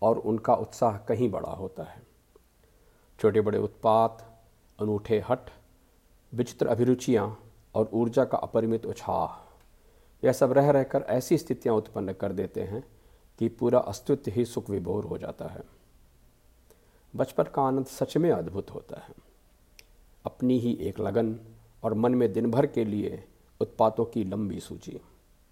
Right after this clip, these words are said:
पृथु एक बार माँ के साथ अपनी नानी के घर गए थे।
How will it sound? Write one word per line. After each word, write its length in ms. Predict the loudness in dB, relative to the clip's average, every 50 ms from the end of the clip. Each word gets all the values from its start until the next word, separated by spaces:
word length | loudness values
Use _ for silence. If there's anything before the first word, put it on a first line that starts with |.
| _ _ _ _ _ _ _ _ _ _ _ _ _ _ _ _ _ _ _ _ _ _ _ _ _ -2
पृथु 220 | -2 0 0 2
एक 240 | 2 2 2 2 4
बार 420 | 6 6 6 6 4 0 -8 -6 0
माँ 140 | 2 2 2
के 120 | 2 0 0
साथ 200 | 2 2 2 2
अपनी 300 | 2 -2 -4 -2 -2 0
नानी 240 | 0 0 0 -2 0
के 160 | 0 -2 0
घर 180 | 0 -2 -4
गए 180 | -2 -2 -4 -4
थे। 160 | -4 -6 -8